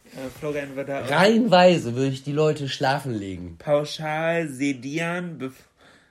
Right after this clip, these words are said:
Speaker 1: oh, das wär auch gut, wenn
Speaker 2: Wenn mir die Fresse nicht gefällt, wenn er reinkommt und schon nicht richtig guten Tag sagen kann. Der wär bei mir schon vorbei. Der würde direkt, würde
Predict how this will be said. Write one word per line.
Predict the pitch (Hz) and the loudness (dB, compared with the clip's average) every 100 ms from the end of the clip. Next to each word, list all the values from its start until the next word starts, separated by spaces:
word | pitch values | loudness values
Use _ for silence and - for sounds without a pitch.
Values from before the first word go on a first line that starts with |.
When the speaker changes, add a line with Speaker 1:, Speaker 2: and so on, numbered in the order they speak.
| _ | _
Speaker 1:
oh, | - | -8
das | 135 165 208 | -4 -2 -4
wär | - 123 - | -6 -6 -6
auch | 120 _ | -10 _
gut, | - 104 107 | -12 -10 -8
wenn | 110 123 127 - | -8 -8 -10 -14
Speaker 2:
Wenn | 120 120 180 | -12 0 2
mir | 214 | 2
die | 185 | 0
Fresse | 185 - 208 214 190 | -4 -4 -4 -2 -2
nicht | 185 185 | -2 -4
gefällt, | - 165 170 165 170 160 | -8 -6 0 2 2 0
wenn | 156 | 0
er | 156 143 | 0 0
reinkommt | 151 170 170 165 165 - | 0 -2 -2 -2 -2 -2
und | 147 147 | -4 -2
schon | 156 | -6
nicht | 151 143 | -6 -6
richtig | 151 151 139 | -8 -8 -10
guten | 147 | -10
Tag | 135 110 110 | -10 -12 -10
sagen | 98 87 85 | -10 -10 -10
kann. | 92 85 - - _ - | -10 -12 -16 -20 _ 0
Der | 151 147 | 0 4
wär | 156 | 2
bei | 147 147 | 4 2
mir | 156 | 0
schon | 156 160 | -2 -4
vorbei. | 156 135 110 95 | -2 -2 -2 -2
Der | 95 127 120 | 0 0 0
würde | 139 143 | 0 0
direkt, | 139 135 147 165 | -2 -4 -4 -4
würde | 139 | -6